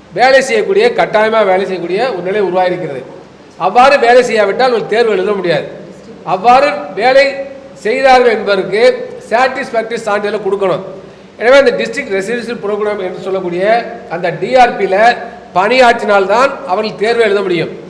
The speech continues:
இந்த முறை என்பதும் இளம் மருத்துவருடைய வேலைவாய்ப்பை க-, வந்து பாதி-, மிகப்பெரிய அளவுக்கு பாதிக்கிறது.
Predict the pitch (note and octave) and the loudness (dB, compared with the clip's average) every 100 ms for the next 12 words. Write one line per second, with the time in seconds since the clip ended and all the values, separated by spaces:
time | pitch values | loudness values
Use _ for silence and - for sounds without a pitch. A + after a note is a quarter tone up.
0 | - - - - A#3 C4 A#3 G3 B3+ D4 | -20 -20 -20 -12 -4 2 2 2 4 6
1 | B3+ G3+ G3 A3 C#4 C#4 - - - - | 4 2 0 2 0 0 -10 -14 -20 -20
2 | - F3+ D4+ D4+ B3+ A#3+ B3+ A3+ A#3 A3+ | -12 -2 2 4 4 4 4 6 6 6
3 | A#3 A3+ G3+ F#3+ G3 G3+ F3 F#3 G#3+ F#3 | 4 0 0 0 -2 -6 0 2 2 -2
4 | G#3 C4 B3+ A#3+ A3+ F#3 G3 F#3+ F3 C#3 | 0 2 4 0 0 2 2 2 -4 -6
5 | - | -12